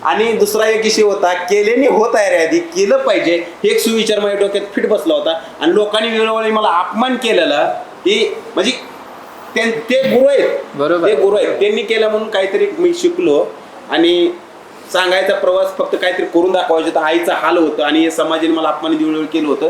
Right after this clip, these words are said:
Speaker 1: त्यांच्या ह्याच्यामुळं काहीतरी करून दाखवायचं. आणि सर्वांचं सपोर्ट,
Speaker 2: हम्म.
Speaker 1: सर्वांचं सोशल मीडिया असलं, हे तर महत्त्वाचं, मी म्हणतो, सोशल मीडिया मला खूप, खूप सपोर्ट दिला आणि सर्वांची साथ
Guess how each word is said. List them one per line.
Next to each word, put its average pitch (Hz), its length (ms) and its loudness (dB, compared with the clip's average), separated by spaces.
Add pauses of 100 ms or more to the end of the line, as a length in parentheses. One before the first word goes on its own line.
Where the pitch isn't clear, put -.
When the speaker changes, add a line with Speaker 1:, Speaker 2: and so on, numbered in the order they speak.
(320)
Speaker 1:
त्यांच्या 165 260 -2
ह्याच्यामुळं 170 500 0 (320)
काहीतरी 170 260 0
करून 180 280 0
दाखवायचं. 170 340 -2
आणि 170 100 0
सर्वांचं 240 520 0
सपोर्ट, 208 720 -2
Speaker 2:
हम्म. 135 160 -4
Speaker 1:
सर्वांचं 208 380 0
सोशल 196 340 0
मीडिया 190 240 0
असलं, 180 160 0
हे 180 100 2 (100)
तर 214 40 0
महत्त्वाचं, 208 440 0
मी 208 100 -2
म्हणतो, 208 220 0
सोशल 196 300 -2
मीडिया 196 240 -2
मला 196 220 0
खूप, 247 240 -2
खूप 247 200 -2
सपोर्ट 185 340 -6
दिला 139 260 0 (280)
आणि 196 180 0
सर्वांची 202 580 -2
साथ 160 260 0